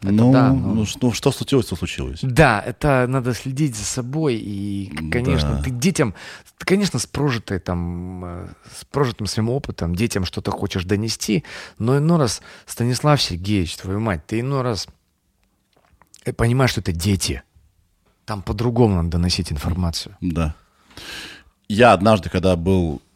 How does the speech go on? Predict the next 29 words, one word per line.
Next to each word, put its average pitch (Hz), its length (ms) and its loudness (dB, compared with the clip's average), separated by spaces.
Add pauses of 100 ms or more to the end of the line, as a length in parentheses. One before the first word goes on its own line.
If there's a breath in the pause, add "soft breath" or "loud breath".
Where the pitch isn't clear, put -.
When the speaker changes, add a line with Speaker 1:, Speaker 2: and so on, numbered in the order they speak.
(120)
Speaker 2:
в 85 160 -12
дес, 82 680 -8
в, 82 140 0
в 73 140 -6
десятом 78 420 -6
классе, - 440 -14 (280)
я 95 140 2
блистал, 85 380 -2
короче, 69 200 -12
в - 40 -14
К - 100 -12
В 76 60 -6
Н. 92 200 -8 (300)
Speaker 1:
Мгм. 101 460 -2 (360)
Speaker 2:
Я 71 180 -10
тогда 71 160 -8
понял, 69 280 -4
что - 160 -10
мне 67 160 -6
нравится 67 280 -8
сцена. 101 300 -8 (1120 loud breath)
И, 90 840 4 (160)
значит, 85 540 0 (200)
э, 78 1160 2 (580)
я 90 160 2
увидел, 95 300 2
как 82 160 -2
член 87 260 2
жюри, 92 320 4